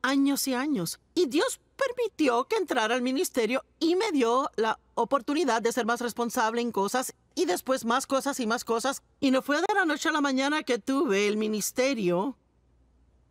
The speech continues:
global. Yo llevo ministrando ya más de cuarenta años y les cuento cosas que sucedieron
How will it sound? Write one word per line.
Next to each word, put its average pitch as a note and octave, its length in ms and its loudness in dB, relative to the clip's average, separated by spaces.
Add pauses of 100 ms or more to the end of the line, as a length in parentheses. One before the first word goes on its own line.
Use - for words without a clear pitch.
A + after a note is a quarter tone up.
(180)
global. C#4 580 0 (1200)
Yo F#4 120 4
llevo F4 280 2
ministrando B3+ 600 2
ya A#3+ 200 2
más B3+ 240 0
de C4+ 120 0
cuarenta A3+ 560 0
años B3+ 540 -2
y D4 160 4
les G#3+ 220 0
cuento C4+ 480 2
cosas C#4 380 0
que B3 120 0
sucedieron B3+ 800 0